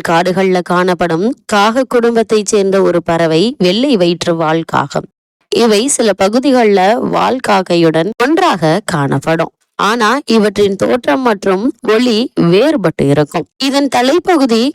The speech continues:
கருப்பாகவும், சிறகுகள் கருப்பு மற்றும் பழுப்பு நிறங்கள் கலந்தும்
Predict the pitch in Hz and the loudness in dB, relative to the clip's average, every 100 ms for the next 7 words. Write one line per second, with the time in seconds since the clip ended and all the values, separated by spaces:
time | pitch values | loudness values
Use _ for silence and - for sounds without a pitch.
0 | 240 208 226 226 196 185 185 226 311 - | 0 0 2 2 2 2 0 0 -2 0
1 | 240 277 269 220 196 285 - - 214 240 | 0 2 2 2 2 0 -2 0 0 0
2 | - 311 277 208 202 208 285 220 208 285 | 0 0 0 -2 -2 -2 -2 -2 0 0
3 | 320 262 220 196 185 170 170 170 185 262 | 0 0 0 0 -2 -2 -2 0 0 0
4 | 202 196 | 0 -2